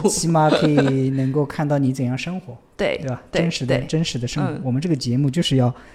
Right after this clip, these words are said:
Speaker 1: 聊真实生活。
Speaker 2: 对，我也想借此机会跟很多关注我的朋友说一句，真的不好意思，因为我真的不是一个称职的博主。
Speaker 1: 嗯。
Speaker 2: 我并没有做任何的博主，所有博主应该做的事情，
Speaker 1: 嗯。
Speaker 2: 就是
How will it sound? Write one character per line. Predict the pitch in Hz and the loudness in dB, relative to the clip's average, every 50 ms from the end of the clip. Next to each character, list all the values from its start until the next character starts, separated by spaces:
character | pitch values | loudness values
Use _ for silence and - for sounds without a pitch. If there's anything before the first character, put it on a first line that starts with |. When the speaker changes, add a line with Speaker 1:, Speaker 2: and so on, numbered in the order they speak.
| - - | -18 -8
Speaker 1:
聊 | - 123 120 120 123 123 | -4 -2 0 0 0 0
真 | 131 - - 156 170 | 0 2 2 2 2
实 | - - 131 | 2 0 0
生 | 113 - 226 | 4 6 8
活。 | 196 175 - | 8 8 8
Speaker 2:
对， | 110 120 | 6 6
我 | - 285 | 8 8
也 | 285 294 | 8 8
想 | - 254 190 151 156 - - - _ _ _ | 6 6 4 2 2 -2 -8 -14 _ _ _
借 | - - 285 233 | 0 4 4 4
此 | 214 - 170 | 6 4 -2
机 | 151 - - 208 | -2 4 6 8
会 | 226 196 190 185 | 10 10 8 8
跟 | - 226 226 226 233 | 6 6 6 6 6
很 | 233 - 202 151 151 | 4 4 2 2 4
多 | - 202 214 | 2 2 2
关 | 214 240 233 233 240 | 6 6 6 6 8
注 | 226 247 208 | 6 6 6
我 | 165 143 | 6 4
的 | 156 - | 2 0
朋 | - - 170 160 156 | -2 0 0 0 2
友 | 190 175 160 | 2 2 0
说 | - - - 226 208 | 0 0 0 2 2
一 | 180 175 | 2 0
句， | - - 185 175 160 151 | -2 -4 -4 -2 -2 -2
真 | - - 202 214 | -2 2 2 2
的 | 214 202 | 2 2
不 | - - - 233 | -2 -2 2 2
好 | 208 - 170 147 | 2 2 0 -2
意 | 147 156 | -2 -2
思， | 147 - 151 185 | -6 -6 -4 0
因 | 214 | 2
为 | 233 226 226 226 - - - - _ | 2 2 0 -2 -8 -20 -20 -20 _
我 | - 190 165 156 - - - - - - - - | -2 -2 -2 -2 -4 -12 -20 -20 -20 -20 -10 0
真 | - 254 254 | 2 6 6
的 | 254 226 | 6 4
不 | 247 - 185 | 4 -2 -10
是 | - - 226 | -6 -4 -4
一 | 208 | -2
个 | 202 202 | -2 -4
称 | 202 - - 247 208 - | -4 -2 0 0 0 0
职 | - 143 | -2 -2
的 | 139 - | -4 -4
博 | - - 117 101 - | -4 -4 -8 -8 -8
主。 | - - - - - _ _ - | -8 -10 -14 -14 -16 _ _ -8
Speaker 1:
嗯。 | 147 156 151 135 117 110 107 | -4 -2 -2 -2 -2 -4 -4
Speaker 2:
我 | - 208 208 202 196 202 - - | 0 4 4 4 4 2 -2 -4
并 | - 277 262 | -2 0 0
没 | 240 214 185 185 | 2 2 2 2
有 | 196 180 160 - | 0 0 -2 -4
做 | - - 220 214 208 | -6 -6 -4 -4 -2
任 | 220 233 214 196 | -2 -2 -4 -4
何 | 185 - 170 165 | -6 -6 -6 -4
的 | 185 185 - - - - - | -4 -4 -6 -6 -16 -18 -8
博 | - 190 214 254 | -2 2 2 2
主， | 247 247 202 156 135 - | 2 2 -4 -6 -6 -10
所 | - - - 233 294 | -4 4 8 8 10
有 | 349 277 | 8 8
博 | - 220 233 | 6 6 4
主 | 240 190 | 6 4
应 | - 233 247 | 2 2 2
该 | 240 240 233 | 4 4 4
做 | 233 240 226 | 4 4 2
的 | 190 175 | 0 0
事 | - - 185 | -4 -6 -10
情， | - - 147 - - | -10 -10 -14 -10 -6
Speaker 1:
嗯。 | 123 123 | -4 -2
Speaker 2:
就 | 123 117 | 0 0
是 | 117 117 175 165 156 | 0 -2 -4 -6 -6